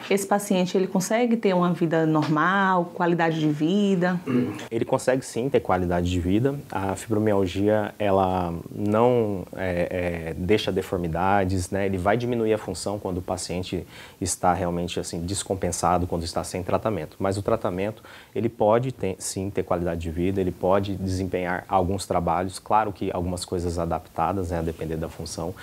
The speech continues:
Speaker 2: e do grau de dor que o paciente sente. Nem toda fibromialgia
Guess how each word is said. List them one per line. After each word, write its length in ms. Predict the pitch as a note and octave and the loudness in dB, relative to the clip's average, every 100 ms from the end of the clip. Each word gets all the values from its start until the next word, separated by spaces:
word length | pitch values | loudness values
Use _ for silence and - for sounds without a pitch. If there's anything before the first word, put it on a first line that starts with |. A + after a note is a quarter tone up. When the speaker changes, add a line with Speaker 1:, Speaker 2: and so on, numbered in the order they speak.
| - - | -16 -6
Speaker 2:
e 20 | |
do 140 | G2 F#2+ | 0 0
grau 300 | F#2 G2 G#2 | 4 4 2
de 100 | F#2+ | -2
dor 220 | F2 F#2+ | -4 -4
que 80 | E2+ | -6
o 40 | |
paciente 540 | E2 E2 - D#2+ D#2+ | -10 -10 -8 -8 -8
sente. 400 | - D#2+ F#2+ - | -8 -8 -8 -6
Nem 160 | F#2+ G#2 | -2 0
toda 240 | G2 F#2+ | 2 2
fibromialgia 800 | F#2+ F2+ F2 F2+ E2 D#2+ E2 E2 | 2 0 -2 0 -2 -2 -4 -4